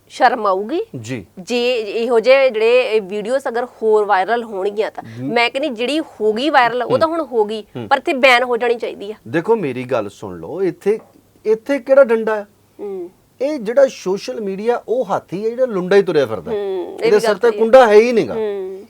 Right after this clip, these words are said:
Speaker 2: ਇਸੇ ਗੱਲ ਦਾ ਇਹ ਲੋਕ ਫਾਇਦਾ ਉਠਾਉਂਦੇ ਆ।
Speaker 1: ਹੂੰ।
Speaker 2: ਤੁਸੀਂ ਆਪਣੇ ਆਪ ਨੂੰ ਪ੍ਰਸਿੱਧ ਕਰਨਾ ਹੈ।
Speaker 1: ਹੂੰ।
Speaker 2: ਸੰਘਰਸ਼ ਕਰੋ ਯਾਰ।
Speaker 1: ਜੀ।
Speaker 2: ਤੁਸੀਂ ਸਟਰਗਲ ਕਰੋ
Speaker 1: ਹੂੰ।
Speaker 2: ਕਿਸੇ ਫੀਲਡ ਦੇ ਵਿੱਚ।
Speaker 1: ਹੂੰ।
Speaker 2: ਅੱਜ ਇੱਥੇ ਜਣਾ ਖਣਾ ਰਾਤੋਂ ਰਾਤ
Speaker 1: ਹੂੰ।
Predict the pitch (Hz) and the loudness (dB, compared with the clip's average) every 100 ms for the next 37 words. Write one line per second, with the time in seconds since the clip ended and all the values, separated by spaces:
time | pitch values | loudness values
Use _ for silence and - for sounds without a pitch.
0 | - 233 - 277 277 214 175 160 185 - | 0 0 2 2 4 2 2 0 -2 0
1 | 202 165 139 143 117 120 113 135 131 95 | -4 -2 -4 -4 -6 -6 -2 -2 -2 -8
2 | 82 - 220 190 170 180 196 _ _ _ | -14 -14 -14 -12 -14 -16 -20 _ _ _
3 | _ _ 202 190 - 247 - - 170 - | _ _ -2 -2 -4 -6 -4 -2 -2 -2
4 | 196 214 - 160 160 160 180 202 - 254 | -2 -2 0 0 0 -2 -12 -12 -10 -10
5 | 214 - 226 220 175 127 135 113 90 _ | -10 -2 0 0 -2 -2 -2 -4 -8 _
6 | 190 170 165 196 _ _ _ - 139 107 | -10 -10 -12 -20 _ _ _ -12 -8 -8
7 | 87 - 160 156 104 82 - _ _ - | -10 -12 -10 -8 -10 -14 -18 _ _ -16
8 | 208 185 - _ _ _ _ _ _ 127 | -12 -12 -12 _ _ _ _ _ _ -14
9 | - 180 - 156 165 226 196 117 92 190 | -12 -14 -6 0 2 2 2 -2 -6 -10
10 | 214 190 175 185 139 127 175 - 139 135 | -8 -6 -8 -10 -12 -6 -8 -6 -6 -4
11 | 135 104 98 170 208 175 196 _ _ 165 | -4 -6 -10 -10 -8 -10 -12 _ _ -4
12 | 170 190 - - 208 175 110 143 151 175 | -4 -10 -10 -8 -10 -10 -8 -4 -2 -4
13 | 170 147 151 170 127 131 131 - 151 135 | -6 -8 -6 -6 -4 -6 -6 -8 -6 0
14 | 135 139 - 98 - 185 175 | 2 2 0 -10 -12 -16 -16